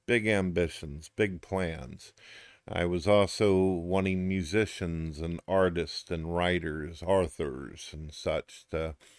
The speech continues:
come on the show and talk about, um, their masterpieces, their creativity. I just really thought it was exciting.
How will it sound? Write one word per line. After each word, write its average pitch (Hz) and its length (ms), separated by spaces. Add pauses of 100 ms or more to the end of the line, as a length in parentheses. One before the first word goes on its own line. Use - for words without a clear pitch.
(400)
come 117 180
on 117 120
the 107 60
show 135 420
and 92 160
talk 95 300
about, 87 440 (800)
um, 87 640 (220)
their 101 180
masterpieces, 87 1120
their 82 160
creativity. 82 1200 (120)
I 104 120
just 95 280
really 101 400
thought 85 260
it 50 80
was 78 180
exciting. 87 680